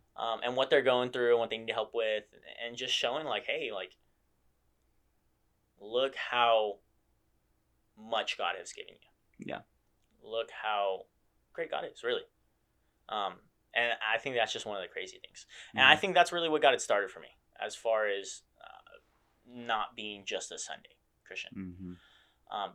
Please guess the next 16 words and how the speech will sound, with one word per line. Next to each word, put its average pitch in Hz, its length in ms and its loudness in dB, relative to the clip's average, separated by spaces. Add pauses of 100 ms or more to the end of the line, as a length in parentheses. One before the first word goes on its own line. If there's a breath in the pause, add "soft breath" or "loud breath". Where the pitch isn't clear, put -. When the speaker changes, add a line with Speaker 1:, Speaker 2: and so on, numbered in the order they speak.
Speaker 1:
that 120 260 8
started, 117 580 4 (100)
and 117 240 -4
then 113 300 2
it 113 160 -6
started 117 400 -6
going 110 320 -6 (120)
to, 107 380 -12 (920)
I 156 60 -4
would 165 100 -6
say, 151 120 -6
my 127 100 -2
sophomore, 110 380 -2
junior 104 260 -10
year, 101 220 -8
where 98 440 -4